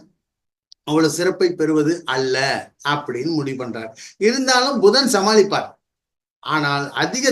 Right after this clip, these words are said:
தோஷத்தை பெறுவது, கேந்திராதிபத்திய தோஷத்துக்கு அதிகமாக ஆளாவது சுக்கிரன், அதை விட அதிக ப-, பிரச்சனையை தரு-, பிரச்சனைக்கு ஆளாவது குரு. அதனால ஒரு ஜாதகத்திலே குரு பகவான்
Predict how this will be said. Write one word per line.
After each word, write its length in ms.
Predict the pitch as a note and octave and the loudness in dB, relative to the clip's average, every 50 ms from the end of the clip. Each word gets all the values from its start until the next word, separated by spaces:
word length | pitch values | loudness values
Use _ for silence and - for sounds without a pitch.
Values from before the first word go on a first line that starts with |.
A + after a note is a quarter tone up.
| G3+ E3+ | 4 4
தோஷத்தை 400 | G3 A3 A3 A3 A#3 A3 A3+ G3+ F3 D#3+ | 4 4 4 2 2 4 4 4 4 4
பெறுவது, 380 | D#3+ D3 D3 C#3+ C3+ C3+ C#3 C#3 C#3 C#3 C#3 - - | 2 2 2 0 0 0 0 0 0 -2 -4 -4 -2
கேந்திராதிபத்திய 720 | E3 G3 A3 A3 A#3+ A#3+ B3 A#3 A#3 G#3+ A3 G#3+ G#3+ G3+ F3 D3 | -2 -2 2 4 4 4 6 6 6 6 6 6 4 2 2 2
தோஷத்துக்கு 580 | E3 E3 E3 F3 F3 D3+ - D3+ C#3+ - C#3+ C#3 C3+ C3+ C3 C3 - C3+ | -2 -4 -4 -6 -6 -6 -6 -8 -6 -2 -2 -2 -2 -4 -8 -8 -6 -6
அதிகமாக 560 | D3 D#3 F3 A3+ A3+ A#3+ A#3 A#3 A#3 A#3 G#3+ A3 G#3 E3 D#3 | -4 -2 -2 0 2 4 4 4 4 4 2 2 2 2 2
ஆளாவது 500 | F3 F#3+ F#3+ F3 D#3+ D3 C#3+ C#3 C#3 C#3 D3 D#3 - - _ _ _ _ _ - | 4 4 4 4 4 2 0 0 0 0 -2 -2 -6 -12 _ _ _ _ _ -2
சுக்கிரன், 500 | - F#3+ G3 - F#3 D#3+ C#3+ B2+ B2+ C3 C#3+ C#3 - _ _ _ _ _ - | -2 0 0 0 0 0 0 -2 -4 -8 -10 -14 -20 _ _ _ _ _ -2
அதை 280 | C#3+ F3 F#3+ A#3 B3 C4 | -2 2 4 4 4 4
விட 160 | B3+ C4 B3 C4+ C4 A#3+ G#3 | 2 2 0 2 2 2 2
அதிக 320 | F#3+ - A3+ A3 A#3+ A3 - D#3 | 2 0 2 2 2 2 2 2
ப-, 180 | F#3 E3+ E3 D#3 D3 - | 0 0 0 0 -2 -2
பிரச்சனையை 480 | F3+ F#3+ F#3 - G3 G3 F#3 F3 E3 D#3 C#3+ D#3 | -4 -4 -2 -2 0 2 4 4 4 2 0 -2
தரு-, 320 | D3+ D3+ D3+ D3 C#3+ C#3 - - | -2 -2 -2 -2 -4 -6 -6 -4
பிரச்சனைக்கு 580 | E3 F3+ - - G3 F#3 E3+ D3+ C#3+ - D#3 D3+ C#3+ C#3 | -4 -2 0 0 2 2 2 0 0 0 -2 0 2 2
ஆளாவது 480 | D3+ D#3 D3+ C#3+ C#3 C3+ C3 B2+ C3+ C3+ C#3 C#3+ C#3+ - _ _ _ _ - | 2 2 2 2 0 0 0 0 0 2 2 0 0 -4 _ _ _ _ 6
குரு. 260 | C#3+ F3 F#3 E3+ D3 A#2+ - - - _ _ | 8 10 10 10 10 6 2 -4 -14 _ _
அதனால 440 | - - D3+ F3 F3+ E3+ D3+ C#3 C3 C3+ C#3 D3 D3 D3+ D3 - _ _ _ _ | -4 -2 -2 0 2 2 0 0 0 -2 -2 -2 -4 -4 -8 -12 _ _ _ _
ஒரு 220 | D#3 E3 E3 D#3 C#3+ D#3+ | -2 0 0 0 0 2
ஜாதகத்திலே 680 | E3+ F#3+ A3 B3 A#3+ A#3 G#3+ A3+ G3 E3+ D#3 D3 D3+ D3+ D#3 D#3 D3 - _ D3 C3+ | 2 2 2 4 4 2 2 2 2 2 2 2 0 -2 -2 -4 -6 -12 _ -14 -6
குரு 200 | C#3+ G3 A3+ B3 | -2 -2 -2 2
பகவான் 600 | A3 A3+ G#3 D#3+ D#3+ E3 D#3 C#3+ C#3+ D3 D3+ D#3 | 2 2 2 2 0 -2 0 0 0 0 0 -2